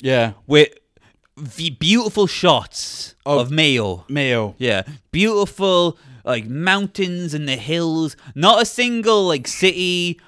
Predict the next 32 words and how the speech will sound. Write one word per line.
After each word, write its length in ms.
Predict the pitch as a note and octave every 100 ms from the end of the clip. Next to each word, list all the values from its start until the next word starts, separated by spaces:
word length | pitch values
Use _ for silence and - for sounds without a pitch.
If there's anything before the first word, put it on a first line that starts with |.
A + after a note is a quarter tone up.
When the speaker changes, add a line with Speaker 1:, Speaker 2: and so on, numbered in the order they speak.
| -
Speaker 2:
or, 260 | B2 B2 A#2+
like, 280 | A2+ A2 -
car 460 | - E3 D#3 C#3
or 40 | C3
anything. 320 | B2+ G#2 G2
It's 80 | F#2
just 100 | D#3
Speaker 1:
Yeah. 80 | C3+
Speaker 2:
all 160 | B2
grass. 720 | A#2+ B2+ C#3+ C#3 C3+ C#3 -
Speaker 1:
Grass. 560 | - D3 C#3+ C#3 C3+ B2+
Speaker 2:
And 100 | B2
the 60 | C#3
rivers. 560 | D3 C3+ B2+ B2 -
Speaker 1:
Right. 320 | - A2+ A2 A#2+
Speaker 2:
And 140 | B2+
the 60 | B2+
cows, 720 | - D3 B2 G2+ F#2 F2+ G2
okay? 80 | G2
Speaker 1:
Very, 300 | E3 F#3 F3+ E3+
like, 240 | D#3 D3 -
uh, 500 | D3+ C#3 C3 B2 A2
the 80 | -
Quiet 560 | - A#2 D3 D3+ D#3 -
Man 340 | C#3+ B2+ A#2+
type, 380 | A2 - B2 A#2 _ C3
uh, 20 | B2 A#2
Speaker 2:
Mm. 80 |
Speaker 1:
aesthetic, 800 | B2 G2+ A2+ B2+ A2+ A2 G2 -
you 80 | G#2
know? 200 | A2 B2
Speaker 2:
Okay. 260 | B2+ A2+